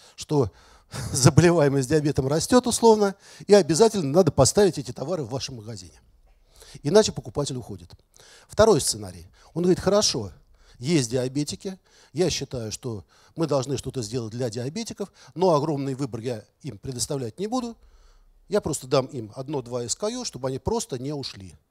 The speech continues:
Пусть докупаются у нас, а основные покупки делают в другом месте, потому что мы считаем эту группу небольшой».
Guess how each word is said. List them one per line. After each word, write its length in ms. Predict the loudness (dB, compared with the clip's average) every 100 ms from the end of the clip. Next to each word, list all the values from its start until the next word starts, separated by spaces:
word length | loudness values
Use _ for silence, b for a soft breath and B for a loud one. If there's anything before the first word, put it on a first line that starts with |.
| b b b
Пусть 220 | -6 -6 -6
докупаются 720 | -8 -6 -4 -2 -2 -6 -8
у 80 | -6
нас, 280 | -8 -10 _ b b
а 160 | -4 -2
основные 400 | 2 4 6 6
покупки 380 | 4 2 -2 -2
делают 260 | 0 0
в 20 | 0
другом 280 | -2 -2
месте, 240 | -4 -6 -6
потому 240 | -4 -4
что 180 | -4 -8 B B B
мы 120 | -2
считаем 340 | 0 2 2
эту 160 | 2 0
группу 240 | -2 -2
небольшой». 600 | 0 0 0 -2 -6 -10